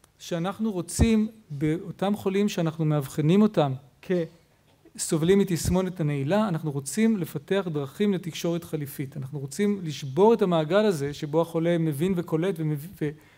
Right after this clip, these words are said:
וחושב, אבל לא מסוגל להביע את עצמו. אז איך אפשר ליצור תקשורת חליפית כזאת? אנחנו נתחיל מאמצעים של, נקרא להם לואו-טק.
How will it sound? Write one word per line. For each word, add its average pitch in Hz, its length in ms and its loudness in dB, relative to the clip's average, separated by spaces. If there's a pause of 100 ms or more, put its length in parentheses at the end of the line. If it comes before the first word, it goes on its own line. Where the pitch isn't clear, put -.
וחושב, 226 460 4 (500)
אבל 165 140 2
לא 180 60 6
מסוגל 170 360 2
להביע 151 400 2
את 139 120 -8
עצמו. 135 300 -12 (1900)
אז 165 120 -4
איך 240 100 -2
אפשר 220 360 0
ליצור 190 400 -2
תקשורת 151 360 -6
חליפית 131 360 -18
כזאת? 131 220 -20 (1300)
אנחנו 170 120 -8
נתחיל 233 500 -4
מאמצעים 202 640 0
של, 196 260 0 (100)
נקרא 196 180 -4
להם 202 180 2
לואו-טק. 180 560 4